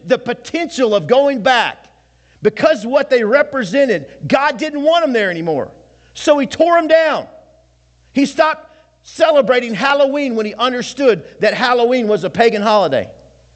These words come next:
He stopped using the term Easter when he realized that Easter is the goddess Astartes, the goddess of fertility, and that's where we get the Easter bunny and the Easter egg.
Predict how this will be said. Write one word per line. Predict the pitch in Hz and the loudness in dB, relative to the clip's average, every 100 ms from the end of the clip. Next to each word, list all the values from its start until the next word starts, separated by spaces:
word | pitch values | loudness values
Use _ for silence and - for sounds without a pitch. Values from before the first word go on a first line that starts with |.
| _ - - | _ -20 -2
He | 294 | 0
stopped | 285 - 302 285 - - | 0 0 2 0 -4 -8
using | 202 320 269 240 | 0 0 0 -2
the | 226 | -2
term | 269 285 247 156 123 - _ - | 0 0 0 -4 -12 -20 _ -2
Easter | 302 247 - 180 117 - - _ _ _ _ _ _ - | -2 -2 -2 -2 -2 -8 -20 _ _ _ _ _ _ -2
when | 233 254 | 2 2
he | |
realized | 247 302 285 247 | 4 4 4 2
that | 240 240 - | -2 -2 -8
Easter | 302 302 - 233 | -4 -4 0 0
is | 185 175 | 0 0
the | 190 | 2
goddess | 240 269 233 | 2 2 -2
Astartes, | 233 - - 269 269 196 135 - - | -8 -8 -2 2 2 0 -8 -10 -2
the | 190 | 2
goddess | 254 269 262 | 2 0 -4
of | 208 | -10
fertility, | 196 - 285 269 196 - - | -10 -2 2 2 2 -4 -4
and | 226 247 | 0 0
that's | 269 254 | -2 0
where | 269 | -2
we | 226 | -2
get | 220 220 | -4 -6
the | - | -6
Easter | 302 - 269 | -4 -4 -2
bunny | 247 269 269 - - | 0 0 -2 -4 -4
and | 220 | -2
the | 202 - | -2 0
Easter | 269 - 214 | 0 0 2
egg. | 175 170 120 | 4 4 0